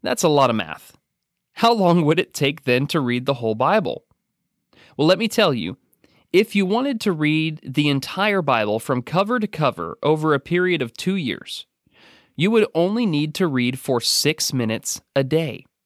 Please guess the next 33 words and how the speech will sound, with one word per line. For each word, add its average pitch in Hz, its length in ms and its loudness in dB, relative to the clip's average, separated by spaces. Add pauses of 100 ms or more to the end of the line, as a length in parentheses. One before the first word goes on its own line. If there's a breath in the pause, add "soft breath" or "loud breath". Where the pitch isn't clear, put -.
(720)
If 165 140 2
you 175 100 0
wanted 160 280 2
to 147 80 -2
read 139 240 0
the 131 100 2
entire 123 480 -2
Bible 117 460 -2
in 110 180 -2
one 107 260 -2
year, 147 340 -2 (520)
it 180 120 -2
would 202 120 2
only 143 300 0
take 123 320 -6
you 151 120 -2
twelve 208 460 -4
minutes 113 340 -4 (120)
of 123 160 -2
reading 110 400 -6
each 117 280 -8
day. - 280 -12 (1040 loud breath)
In 185 160 4
six - 460 -2
months, 135 560 -2 (100)
it 151 100 2
would 170 220 2
only 185 300 -2
take 160 320 -6
twenty-five 139 680 -2
minutes 113 340 -4
a 131 60 -4
day. 127 440 -2